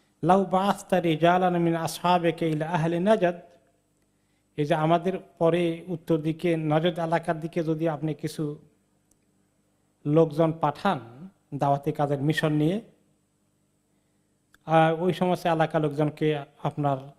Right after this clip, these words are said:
দিনের দিকে ডাকে, রাজা উতু আন ইয়াস্তাজিবু লাক, আমি আশা করছি অনেকেই হয়তো আপনার ডাকে সাড়া দিবে,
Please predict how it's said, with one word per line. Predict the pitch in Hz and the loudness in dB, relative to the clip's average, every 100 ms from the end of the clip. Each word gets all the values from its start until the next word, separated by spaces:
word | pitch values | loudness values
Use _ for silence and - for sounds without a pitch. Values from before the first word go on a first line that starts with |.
| _ _ _ - | _ _ _ -2
দিনের | 143 160 147 | 2 4 2
দিকে | 147 160 | -2 -2
ডাকে, | 139 135 - 226 156 - _ _ _ _ _ _ _ _ _ _ _ _ _ | -2 -2 2 2 0 -8 _ _ _ _ _ _ _ _ _ _ _ _ _
রাজা | 151 185 233 | 2 4 4
উতু | 233 226 208 | 2 2 2
আন | 208 | 4
ইয়াস্তাজিবু | 202 190 202 175 190 233 175 | 2 0 0 0 0 0 0
লাক, | 151 135 - - _ | 0 0 -6 -20 _
আমি | 185 190 | -4 0
আশা | 202 196 | 0 0
করছি | 220 220 208 196 | 0 0 0 0
অনেকেই | 180 180 208 | 0 0 -2
হয়তো | 165 170 | -4 0
আপনার | 175 160 160 | -2 0 -2
ডাকে | 160 139 180 | -2 -4 -4
সাড়া | - 160 143 | -4 -2 -2
দিবে, | 147 170 | -2 -4